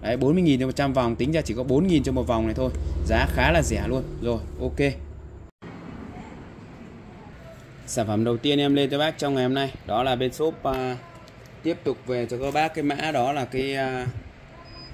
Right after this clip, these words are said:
tiếp tục về cho bác cái mã đó là cái thìa vàng, thìa bạc nhá. Thì, à, đây nó sẽ là cái thìa vàng, thìa bạc như này các bác nhá. Thìa vàng, thìa bạc như này rất là đẹp luôn. Đó. Không. Thìa vàng, thìa bạc rất là đẹp luôn. Bảo nó là không hẹn ngày nhận.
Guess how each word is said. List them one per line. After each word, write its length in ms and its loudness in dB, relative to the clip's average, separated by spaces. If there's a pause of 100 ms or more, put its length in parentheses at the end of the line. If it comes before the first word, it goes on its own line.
(1500)
tiếp 160 -2
tục 200 0
về 160 4
cho 120 0
bác 220 2
cái 80 0
mã 280 2
đó 260 2
là 120 2
cái 120 -2
thìa 220 4
vàng, 280 4
thìa 140 2
bạc 260 2
nhá. 160 -4 (1700)
Thì, 200 6
à, 480 4
đây 160 4
nó 100 2
sẽ 220 0
là 180 2
cái 100 -2
thìa 200 2
vàng, 280 4
thìa 140 2
bạc 240 2
như 60 0
này 140 2
các 60 0
bác 40 0
nhá. 220 -2
Thìa 120 2
vàng, 220 2
thìa 120 -2
bạc 220 0
như 40 -2
này 140 0
rất 120 0
là 60 0
đẹp 280 2
luôn. 140 4 (180)
Đó. 420 -2 (1000)
Không. 120 -6 (440)
Thìa 140 6
vàng, 200 6
thìa 100 2
bạc 140 6
rất 120 2
là 60 4
đẹp 220 4
luôn. 120 2
Bảo 180 4
nó 100 4
là 60 2
không 200 4
hẹn 200 4
ngày 160 4
nhận. 220 4